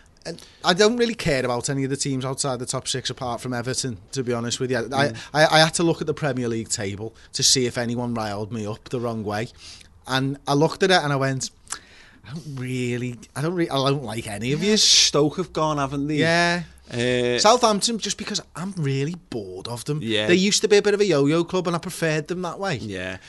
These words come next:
Speaker 2: I, the thing
Speaker 1: And
Speaker 2: is,
Speaker 1: the, the fucking, we used to buy all their players, and their fans got a bit of a stink up
Speaker 2: they
Speaker 1: about
Speaker 2: hate,
Speaker 1: it, and
Speaker 2: uh,
Speaker 1: they,
Speaker 2: Southampton
Speaker 1: they
Speaker 2: fans
Speaker 1: hate us.
Speaker 2: hate us,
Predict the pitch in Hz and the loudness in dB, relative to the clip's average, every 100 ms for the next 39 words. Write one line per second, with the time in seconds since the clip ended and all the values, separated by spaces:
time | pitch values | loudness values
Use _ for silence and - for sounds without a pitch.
0 | - 151 156 - 139 143 180 190 175 185 | 4 4 4 0 -4 4 6 6 4 0
1 | 160 151 170 - 170 147 135 135 143 117 | -2 -8 -8 -6 -4 -2 -4 -6 -8 -6
2 | 104 95 95 95 101 92 92 101 104 95 | -6 -4 -6 -8 -8 -6 -6 -4 -6 -8
3 | 101 98 95 98 92 95 92 95 - 98 | -10 -8 -10 -8 -8 -8 -8 -4 -4 -4
4 | 92 95 101 78 85 95 95 95 95 95 | -10 -4 -2 0 -2 -4 -6 -6 0 0
5 | - 104 98 92 95 98 - 151 151 151 | 0 -2 -4 -6 -8 -12 -6 -4 -2 -4
6 | 160 160 - 87 87 - - | -6 -6 -8 -10 -12 -14 -14